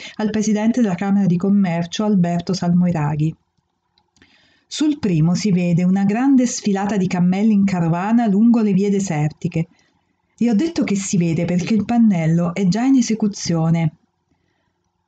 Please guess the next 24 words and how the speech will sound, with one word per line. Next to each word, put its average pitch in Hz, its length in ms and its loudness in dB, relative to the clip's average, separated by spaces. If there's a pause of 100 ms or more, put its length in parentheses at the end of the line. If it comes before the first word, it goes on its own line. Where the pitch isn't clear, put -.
(280)
Il 294 160 -2
secondo, 175 640 -2
che 190 180 -2
pure 254 160 0
è 233 60 2
in 196 80 2
esecuzione, 180 800 0
rappresenta 214 580 -2
la 196 80 0
ferrovia 196 460 0
del 208 200 0
Pacifico 175 640 -2
che 214 260 -4
passa 196 400 -4
su 185 160 0
grandi 220 400 2
arcate 196 440 -4
di 175 120 0
ferro 220 440 0
un 196 160 2
vallone 202 480 2
nelle 185 240 2
montagne 180 500 0
rocciose 160 680 -4